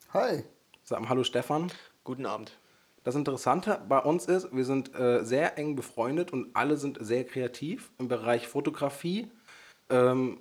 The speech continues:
Speaker 2: und im Filmmaking, würd ich jetzt mal so sagen. Ne? Wir haben halt eine Passion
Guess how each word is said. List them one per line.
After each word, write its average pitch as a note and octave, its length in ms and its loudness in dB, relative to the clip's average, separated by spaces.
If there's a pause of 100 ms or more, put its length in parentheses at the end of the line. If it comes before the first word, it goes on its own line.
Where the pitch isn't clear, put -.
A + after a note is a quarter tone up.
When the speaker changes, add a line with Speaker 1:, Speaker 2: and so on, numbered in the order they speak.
(160)
Speaker 2:
und C#3+ 140 0
im C3+ 80 -4
Filmmaking, G#2 760 0 (440)
würd A2+ 160 -2
ich A#2+ 140 -6
jetzt A#2 160 -4
mal G#2+ 120 -2
so G2+ 140 -2
sagen. G2 540 -2 (240)
Ne? A2+ 280 -6
Wir A#2 140 -2
haben C3+ 80 -2
halt B2 140 -2
eine A2 180 -6
Passion D3 540 -6